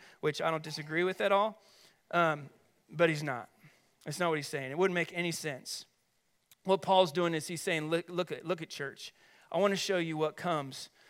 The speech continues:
when you humble yourself and you say, 'I need restored,' and you humble yourself and you go to your brother and sister and you say, 'I want you to be restored.'" This is what happens. Look, number one, verse six,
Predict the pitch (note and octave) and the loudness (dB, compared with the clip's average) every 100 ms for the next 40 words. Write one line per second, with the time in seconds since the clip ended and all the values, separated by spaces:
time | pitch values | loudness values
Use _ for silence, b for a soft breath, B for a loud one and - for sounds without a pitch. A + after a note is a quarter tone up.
0 | b - D3+ D#3+ - F#3 F#3 F#3+ E3 - | b -4 -2 -2 0 0 2 0 -2 -2
1 | D3+ C#3 C3+ B B B D#3 D#3+ D#3+ D#3 | 0 0 -4 B B B -4 -2 -2 0
2 | C#3 D#3 D#3 E3 F#3 F3 E3 D3 - C#3+ | 0 0 0 0 0 0 -4 -4 -6 -6
3 | C3+ C3 B B B D#3 D#3 D#3+ G3 F3 | -4 -8 B B B -2 -2 0 0 0
4 | D#3+ D3 - C#3+ C#3+ - D3+ D3 D#3 D3+ | -2 -4 -4 -2 -2 -4 -6 -2 0 0
5 | C#3 D#3 D#3+ D3 - C#3+ - C#3 D3+ D3+ | 0 2 2 0 -6 -8 -6 -6 -4 -6
6 | D3 D3+ C#3+ C3+ B B D#3 D3+ D3 C3+ | -6 -4 -2 -4 B B -2 0 -2 -4
7 | D#3+ E3+ C#3+ C3 B2+ A#2+ C#3 A#2 C#3 D3+ | -2 -2 -2 -6 -8 -10 -8 -8 -8 -10
8 | D#3 D3 C3 C#3 C3+ A#2 D#3 B2 B B | -6 -6 -2 -2 -4 -6 -6 -6 B B
9 | - D#3 D3+ D3 C3+ A2+ D#3+ - D#3+ B2 | -4 -2 -2 -4 -4 -2 -2 0 -4 -4
10 | - | -8